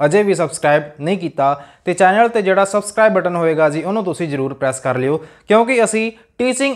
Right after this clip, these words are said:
ਐਗਜ਼ਾਮ ਤੋਂ ਸੰਬੰਧਿਤ ਕੋਈ ਵੀ ਅਪਡੇਟ ਆਉਂਦੀ ਆ, ਕੋਈ ਐਗਜ਼ਾਮ ਆ ਗਿਆ, ਕੋਈ ਸੀਟੈਟ ਦਾ ਨੋਟੀਫਿਕੇਸ਼ਨ, ਪੀਐਸ ਟੈਟ ਦਾ ਨੋਟੀਫਿਕੇਸ਼ਨ, ਮਾਸਟਰ ਕਾਡਰ ਦਾ ਨੋਟੀਫਿਕੇਸ਼ਨ, ਜਦੋਂ ਵੀ ਕੋਈ ਅਪਡੇਟ ਆਉਂਦੀ ਆ ਤੇ ਆਪਣੇ ਇਸ ਚੈਨਲ 'ਤੇ ਤੁਹਾਨੂੰ ਅਪਡੇਟ, ਅ, ਦੱਸ ਦਿੱਤੀ ਜਾਂਦੀ ਹੈ।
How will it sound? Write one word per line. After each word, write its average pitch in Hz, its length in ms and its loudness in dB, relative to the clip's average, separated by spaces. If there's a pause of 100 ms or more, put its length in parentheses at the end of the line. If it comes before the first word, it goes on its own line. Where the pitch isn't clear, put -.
ਐਗਜ਼ਾਮ 180 460 2
ਤੋਂ 196 140 0
ਸੰਬੰਧਿਤ 165 680 -2
ਕੋਈ 233 320 2
ਵੀ 269 220 -4
ਅਪਡੇਟ 170 360 -2
ਆਉਂਦੀ 147 320 -4
ਆ, 151 100 2
ਕੋਈ 175 340 -4
ਐਗਜ਼ਾਮ 156 440 0
ਆ 147 160 4
ਗਿਆ, 143 440 0 (200)
ਕੋਈ 185 140 4
ਸੀਟੈਟ 190 460 2
ਦਾ 190 100 0
ਨੋਟੀਫਿਕੇਸ਼ਨ, 175 760 -2
ਪੀਐਸ 190 360 -2
ਟੈਟ 185 160 -2
ਦਾ 175 120 0
ਨੋਟੀਫਿਕੇਸ਼ਨ, 170 680 -2
ਮਾਸਟਰ 170 380 0
ਕਾਡਰ 180 260 0
ਦਾ 180 120 2
ਨੋਟੀਫਿਕੇਸ਼ਨ, 165 720 -4 (380)
ਜਦੋਂ 233 260 6
ਵੀ 285 100 0
ਕੋਈ 262 180 4
ਅਪਡੇਟ 190 300 2
ਆਉਂਦੀ 139 300 -4
ਆ 127 140 -2 (300)
ਤੇ 208 80 2
ਆਪਣੇ 220 280 2
ਇਸ 233 220 -4
ਚੈਨਲ 185 300 0
'ਤੇ 185 220 0
ਤੁਹਾਨੂੰ 165 440 -4
ਅਪਡੇਟ, 165 400 -2 (240)
ਅ, - 20 2
ਦੱਸ 139 200 4
ਦਿੱਤੀ 147 260 -6
ਜਾਂਦੀ 135 320 -4
ਹੈ। 180 200 0